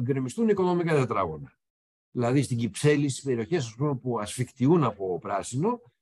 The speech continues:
η μόνη λύση είναι να εξασφαλίσεις κενό. Ωραία. Και μετά αυτό το πράγμα παγιώθηκε και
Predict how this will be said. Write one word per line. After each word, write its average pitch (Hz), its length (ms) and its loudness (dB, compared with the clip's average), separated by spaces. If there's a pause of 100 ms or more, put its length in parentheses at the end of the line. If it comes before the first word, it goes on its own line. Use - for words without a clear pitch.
(160)
η 240 140 -4
μόνη 208 320 2
λύση 226 280 0
είναι 277 80 -4
να 254 80 0
εξασφαλίσεις 220 800 -2
κενό. 196 400 2 (720)
Ωραία. 175 400 0 (280)
Και 247 120 -2
μετά 226 440 -2
αυτό 170 220 -6
το 220 60 4
πράγμα 233 540 -2 (720)
παγιώθηκε 202 640 4
και 233 220 -4